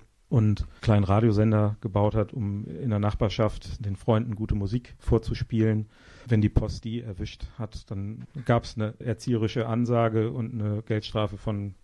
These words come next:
ich sag jetzt mal, vielleicht hundert Euro, äh, hundert Mark damals natürlich, für die Eltern. Und wenn die Postler im Peilwagen cool waren, haben sie noch ein bisschen technische Hilfestellung fürs nächste Mal gegeben. Das war bei den Politpiraten anders. Da wurde auch,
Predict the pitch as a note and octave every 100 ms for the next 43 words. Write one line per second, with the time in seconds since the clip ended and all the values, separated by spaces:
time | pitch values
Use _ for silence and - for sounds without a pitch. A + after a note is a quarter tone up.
0 | - - G#2 G2+ G2 - G#2 G2 - A2+
1 | G#2 - A2 G#2 A#2+ A2+ A2+ A2+ - -
2 | G2 G#2 A2 G2+ F#2+ - A2 F#2 - F#2+
3 | A2 G2 - - - - - - G#2 -
4 | G2+ A2 A2+ A2 - G#2 G#2+ G#2 - A#2
5 | - A2+ G#2+ G#2+ _ C3+ - G#2+ G#2+ G#2+
6 | G2+ A2+ A#2 G#2+ G2+ G#2 F#2+ G2+ G#2 G2+
7 | G2 G#2 - A2 G#2 G#2+ G2+ G#2 - G#2+
8 | G2+ A2 G2+ G#2+ - G#2+ G2 F#2 F2 F#2+
9 | G2 F#2+ _ - - - - - - _
10 | - B2+ A#2+ B2 C3 B2+ B2+ A#2+ - A#2
11 | A#2+ - D3+ C3+ C#3+ D3 C#3+ D3 C#3 F#2
12 | D#2+ - - - - - _ - G2+ A#2
13 | B2 B2 A#2+ A#2+